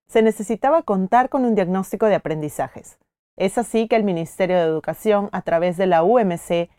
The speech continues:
lleva a cabo el Estudio Virtual de Aprendizajes eva dos mil veintiuno. Hoy en Yachay nos acompaña la jefa de la Oficina de Medición de la Calidad de los Aprendizajes,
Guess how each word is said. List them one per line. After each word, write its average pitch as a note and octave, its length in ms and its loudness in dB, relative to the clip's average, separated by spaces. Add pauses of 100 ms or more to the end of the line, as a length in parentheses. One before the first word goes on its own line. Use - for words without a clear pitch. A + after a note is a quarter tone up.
(220)
lleva B3 240 4
a A3+ 80 4
cabo A3 320 2
el A#3 120 2
Estudio B3 440 -2
Virtual F#3 340 2
de F3+ 60 2
Aprendizajes F3 880 -4
eva A3+ 280 2
dos F#3 160 -4
mil F#3 140 -2
veintiuno. D#3+ 500 -6 (880)
Hoy C#4+ 160 4
en F4 140 0
Yachay A3 320 2
nos A#3 180 -2
acompaña F#3 480 0
la F#3+ 160 2
jefa G#3+ 360 0
de A3 100 0
la F3 80 0
Oficina F#3 440 -4
de F3+ 60 -4
Medición E3 560 -4
de F#3+ 80 0
la E3 120 0
Calidad D#3 420 -2
de D#3+ 80 -2
los D#3 180 -8
Aprendizajes, E3 800 -2